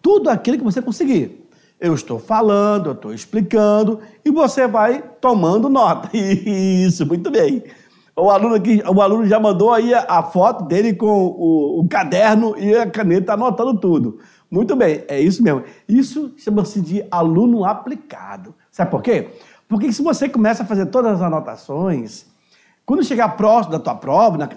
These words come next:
na semana de avaliações, você vai pegar teu caderno, vai reler todo o material, tá? Você vai dar uma,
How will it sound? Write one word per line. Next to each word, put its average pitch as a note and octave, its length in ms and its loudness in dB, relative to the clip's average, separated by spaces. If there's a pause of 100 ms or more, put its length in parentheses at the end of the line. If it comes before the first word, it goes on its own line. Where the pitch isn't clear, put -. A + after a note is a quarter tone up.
na F3+ 160 -4
semana G3 300 0
de G3 80 2
avaliações, D3+ 880 -2 (340)
você G3+ 220 0
vai A#3+ 100 0
pegar A3+ 240 -4
teu B3 100 -2
caderno, G3 460 0
vai G#3 260 0
reler G#3+ 880 -2
todo D#4 180 -6
o - 20 -4
material, C#3+ 580 -6 (240)
tá? G#3+ 460 0 (160)
Você D#3 200 -4
vai G3 120 0
dar F#3 180 2
uma, F#3 460 -2